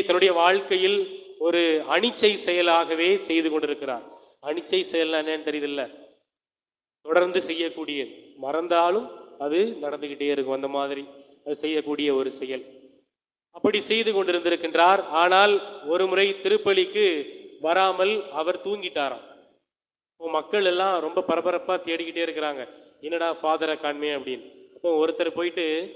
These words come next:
பங்கு அலுவலகத்துல அவர் ரூமை போய் தட்டியிருக்கிறாங்க, "ஃபாதர்,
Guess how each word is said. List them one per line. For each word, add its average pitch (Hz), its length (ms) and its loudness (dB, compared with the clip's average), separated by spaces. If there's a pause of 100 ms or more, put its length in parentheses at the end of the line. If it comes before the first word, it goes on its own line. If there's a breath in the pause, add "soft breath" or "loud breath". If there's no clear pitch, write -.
(500)
பங்கு 160 340 -6
அலுவலகத்துல 151 480 -2
அவர் 147 280 -2
ரூமை 165 240 -2
போய் 156 160 -8
தட்டியிருக்கிறாங்க, 139 540 -10
"ஃபாதர், 165 320 -2